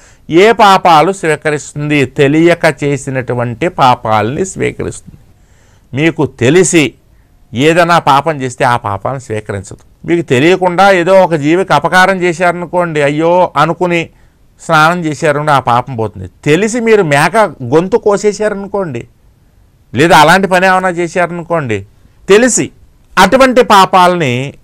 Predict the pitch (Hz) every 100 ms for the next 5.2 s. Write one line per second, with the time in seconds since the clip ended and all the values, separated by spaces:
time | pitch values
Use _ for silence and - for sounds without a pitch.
0 | _ 147 143 156 190 - 131 151 - 151
1 | 143 123 117 110 123 139 131 113 127 135
2 | 95 107 95 - 95 - _ 101 147 156
3 | 98 87 95 110 117 127 120 113 - -
4 | 98 104 113 156 107 92 95 95 95 -
5 | 98